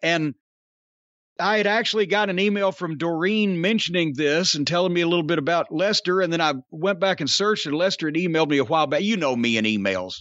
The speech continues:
Fuck, I got people trying to give me money. I can't keep up with the emails. But so I did write him back.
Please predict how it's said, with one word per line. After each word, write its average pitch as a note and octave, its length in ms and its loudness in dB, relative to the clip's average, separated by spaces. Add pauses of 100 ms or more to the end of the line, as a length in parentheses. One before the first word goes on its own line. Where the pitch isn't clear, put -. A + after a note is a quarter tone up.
(240)
Fuck, D#3+ 280 -2
I C3+ 100 2
got C#3+ 200 0
people C3 260 0
trying D3+ 220 0
to D3 60 0
give D3+ 100 0
me D3 100 0
money. C#3+ 360 0
I G2+ 60 0
can't A#2 280 -2 (1000)
keep D#3 240 -2
up D3 180 -2
with B2 80 -6
the C3+ 220 0
emails. G#2+ 360 0
But C3 280 -4 (680)
so A#3+ 200 -2
I A3 140 0
did A3 280 0
write A3+ 280 0
him G3 220 -2
back. D3 320 0